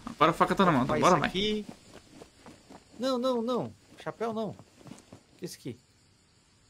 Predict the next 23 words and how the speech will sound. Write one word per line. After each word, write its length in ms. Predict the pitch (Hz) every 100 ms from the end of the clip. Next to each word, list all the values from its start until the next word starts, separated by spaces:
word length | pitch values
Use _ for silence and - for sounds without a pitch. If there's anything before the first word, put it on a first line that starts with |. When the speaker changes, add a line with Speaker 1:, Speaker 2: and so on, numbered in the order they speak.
| _ _ _ -
Speaker 2:
Dá 60 |
pra 0 |
Speaker 1:
Cortar 260 | 156 147 165
Speaker 2:
equipar 40 | 170 180
Speaker 1:
para 60 |
Speaker 2:
a 20 | 170
Speaker 1:
obter. 260 | 165 175
Ah, 40 | 113
Speaker 2:
camisa. 220 | 139 113
Speaker 1:
agora 300 | 139 247 240
foi, 280 | - 165 151
caramba. 400 | - 131 131 - - - - - - -
Speaker 2:
Dá 100 | 131
pra 140 | 160
equipar 760 | 147 143 - _ 151 156 143 123 - - - - -
a, 120 | 117 - - -
a 60 | 113
calça, 480 | - 180 190 175
dá 120 | 165 147
pra 200 | 147 139
equipar 400 | - 131 143 127
a 40 |
luva. 520 | 120 185 220 208 208